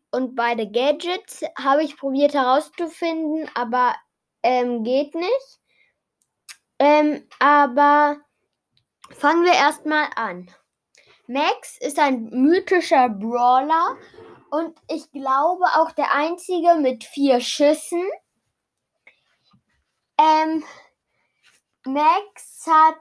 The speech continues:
ein paar Sprüche und, ähm, ein paar davon, äh, sage ich jetzt. Max to the max! Zip, zip. Ähm, go, go, go!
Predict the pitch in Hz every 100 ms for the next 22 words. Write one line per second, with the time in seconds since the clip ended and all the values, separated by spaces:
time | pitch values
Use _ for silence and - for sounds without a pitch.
0 | _ - 285 277 285 254 - - 247 240
1 | 285 330 - 381 381 403 415 _ _ _
2 | _ _ _ - - _ 320 330 320 320
3 | - _ - 285 294 269 277 285 311 320
4 | 311 302 277 - - _ _ 254 277 247
5 | 226 240 294 359 349 349 349 427 - -
6 | _ _ _ _ _ 269 277 277 - -
7 | 370 440 466 466 440 370 285 220 208 -
8 | - _ _ 226 320 - 339 349 - _
9 | _ _ _ _ _ _ _ _ - -
10 | _ _ _ - 285 294 302 285 285 277
11 | _ _ 370 415 392 381 392 392 392 381
12 | 370 302